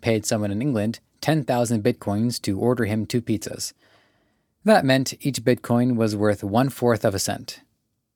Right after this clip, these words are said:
This was later referred to as Pizza Day. So, to answer the question from the title, "Does cryptocurrency have a place in this?" The answer is yes, clearly. How much of a place it has is a harder question to answer.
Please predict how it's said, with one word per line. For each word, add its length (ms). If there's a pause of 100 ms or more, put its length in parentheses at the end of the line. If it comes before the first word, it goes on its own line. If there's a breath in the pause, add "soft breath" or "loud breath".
This 160
was 160
later 240
referred 360
to 160
as 180
Pizza 280
Day. 220 (1900)
So, 300 (1080)
to 140
answer 220
the 80
question 340
from 160
the 60
title, 380 (500 soft breath)
"Does 160
cryptocurrency 840
have 160
a 60
place 280
in 100
this?" 340 (680 soft breath)
The 100
answer 240
is 120
yes, 420 (180)
clearly. 400 (760)
How 180
much 220
of 80
a 60
place 280
it 60
has 320
is 180
a 60
harder 420
question 460
to 220
answer. 340